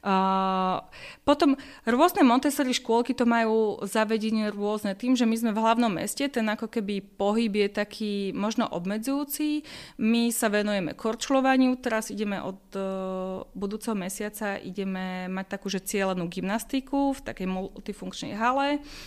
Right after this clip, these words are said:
E, chodívame na prechádzky, na výlety. Čiže určite ten pohyb je veľmi dôležitý. A častokrát aj rodičia sa ma spýtujú,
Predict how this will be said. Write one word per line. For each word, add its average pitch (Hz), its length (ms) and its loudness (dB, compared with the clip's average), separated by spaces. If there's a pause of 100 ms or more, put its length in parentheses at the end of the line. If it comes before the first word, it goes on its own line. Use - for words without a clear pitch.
(140)
E, 202 180 -4
chodívame 214 480 2
na 160 160 2
prechádzky, 233 720 -2
na 165 160 0
výlety. 254 560 -2 (600)
Čiže 233 240 4
určite 254 480 0
ten 233 160 2
pohyb 233 320 2
je 226 160 2
veľmi 220 240 2
dôležitý. 190 560 -2
A - 80 0
častokrát 269 480 0
aj 240 180 2
rodičia 240 220 -4
sa - 80 -2
ma 240 80 4
spýtujú, 247 320 -2